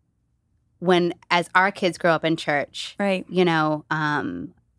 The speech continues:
Speaker 1: we're praying the same for them.
Speaker 2: Yeah.
Speaker 1: That, you know, train up a child in the way they should go. And when they are older, they won't depart from it.
Speaker 2: Right.
Speaker 1: Um, and that that would be a legacy. And,
Speaker 2: Yeah.
Speaker 1: and it, as a parent, I think I appreciate
Speaker 2: Of
Speaker 1: my
Speaker 2: course.
Speaker 1: testimony more because we're praying it on our kids.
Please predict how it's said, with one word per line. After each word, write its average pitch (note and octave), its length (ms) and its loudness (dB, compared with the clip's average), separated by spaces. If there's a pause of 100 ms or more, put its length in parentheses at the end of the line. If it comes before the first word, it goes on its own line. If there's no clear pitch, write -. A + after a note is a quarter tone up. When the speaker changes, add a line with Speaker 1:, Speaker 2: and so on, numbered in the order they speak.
(140)
Speaker 1:
we're E3+ 200 0
praying F3 320 0
the E3+ 100 0
same F3+ 260 0
for F3 140 0
them. E3 300 0
Speaker 2:
Yeah. G3+ 220 2
Speaker 1:
That, D#3 400 2 (300)
you F#3 80 2
know, D3+ 120 2
train F3+ 260 0
up F3 100 0
a E3 60 0
child D#3+ 300 2
in E3+ 80 0
the D#3+ 60 2
way D#3+ 140 2
they D#3 120 2
should D#3 220 -8
go. F3+ 260 4
And D#3 120 0
when D#3 120 2
they D#3 100 0
are D3 120 0
older, F3 240 4
they D#3 140 0
won't E3+ 220 0
depart F#3 340 -2
from C#3+ 200 -8
it. D3 180 -12
Speaker 2:
Right. F#3 300 -2 (100)
Speaker 1:
Um, D#3+ 420 2
and F3 120 2
that E3 160 0
that F#3 180 2
would F#3+ 160 -4
be G3 160 0
a A#3 80 2
legacy. C#3 680 -6
And, F3 280 2
Speaker 2:
Yeah. F#3+ 60 4
Speaker 1:
and F#3 160 0
it, - 180 -8 (420)
as A3 180 4
a A3+ 60 2
parent, A3 380 0
I F#3 140 2
think G3+ 280 -2
I F#3 80 4
appreciate E3 880 0 (200)
Speaker 2:
Of - 80 0
Speaker 1:
my F3+ 100 4
Speaker 2:
course. G3 140 6
Speaker 1:
testimony F3 380 4
more F3 200 4
because F3 680 0 (200)
we're G3+ 160 4
praying G#3+ 340 2
it A3 80 2
on G3+ 120 4
our F#3+ 140 4
kids. G#3+ 360 0